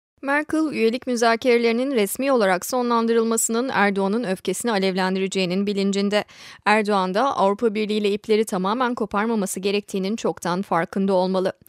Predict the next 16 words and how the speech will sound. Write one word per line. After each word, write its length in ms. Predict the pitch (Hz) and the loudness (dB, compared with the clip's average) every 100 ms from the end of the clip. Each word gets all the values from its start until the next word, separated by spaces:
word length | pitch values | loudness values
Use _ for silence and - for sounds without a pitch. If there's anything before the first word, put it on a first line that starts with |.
| - - - | -20 -14 -6
Ancak 360 | 302 311 302 | -2 0 0
konu 240 | - 285 339 | -2 -2 -2
kendisi 480 | 269 233 220 - 262 | -2 -2 -2 -4 -4
için 260 | - 262 | -4 -4
onur 260 | 233 208 254 | 0 2 2
meselesi 520 | 226 - 180 175 - | 0 -2 -4 -4 -4
olunca 520 | 233 277 240 180 175 | -2 0 0 0 0
ondan 440 | - 214 214 220 220 | 0 0 2 0 -2
akılcı 420 | 190 - 190 247 | -4 -4 -4 -2
bir 100 | 233 | -2
siyaset 580 | - 208 175 175 156 - | -2 -2 -2 -2 -6 -4
beklemek 500 | 226 - 170 160 - | -4 -4 -4 -6 -2
her 120 | 262 | -2
zaman 340 | 226 185 165 170 | 0 0 -2 0
mümkün 500 | 208 185 190 185 170 | -2 -2 -2 -2 -2
değil. 200 | 160 | -4